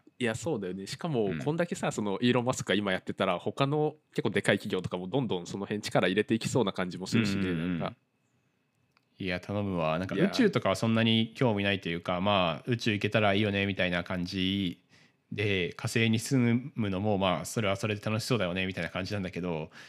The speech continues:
Speaker 2: それって地球の代替をこう作るみたいな感じなんだけど、
Speaker 1: うん。
Speaker 2: なんかこの、こういう ビーエムアイの分野って、もう自分が想像しない超エスエフの世界で、格段に自分の生活が変わるみたいな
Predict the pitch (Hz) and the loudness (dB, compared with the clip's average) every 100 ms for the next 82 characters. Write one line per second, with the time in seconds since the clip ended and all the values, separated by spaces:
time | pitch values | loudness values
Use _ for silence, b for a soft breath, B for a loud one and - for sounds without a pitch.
0 | B - 151 165 175 - 175 113 71 - | B -4 2 2 2 2 4 4 2 -10
1 | _ _ - - 208 220 214 196 147 147 | _ _ -6 4 8 8 8 8 6 6
2 | 165 - 180 175 165 160 180 - _ - | 4 6 8 10 10 6 4 -8 _ 6
3 | 147 139 135 - 139 95 85 78 90 92 | 10 10 6 4 4 4 2 0 -2 -4
4 | 85 - 85 78 73 B B 117 98 101 | -6 -6 -4 -4 -6 B B -10 -10 -14
5 | - - 143 170 - - 170 175 170 151 | -18 0 2 2 0 2 6 8 8 6
6 | 143 143 170 165 160 139 98 104 90 82 | 4 4 4 6 6 6 4 0 -2 -4
7 | - 90 82 78 - b b b b 120 | -4 -2 -2 -4 -12 b b b b 0
8 | 104 85 71 - - 143 190 190 180 175 | 2 0 -4 -8 0 4 6 6 4 6
9 | 175 170 170 147 - 151 143 135 - 180 | 6 6 4 4 4 6 6 4 4 4
10 | 127 82 110 127 120 123 117 131 104 90 | 4 2 4 4 4 2 2 2 2 2
11 | 82 82 76 - _ - - 170 180 175 | 0 -2 -4 -10 _ -16 2 6 6 6
12 | 165 160 151 - - 131 147 147 143 135 | 4 2 2 -2 -4 2 4 6 6 4
13 | 135 143 131 127 120 113 117 113 117 131 | 4 2 2 2 0 0 2 4 2 -2
14 | 120 95 87 73 | -4 -6 -6 -8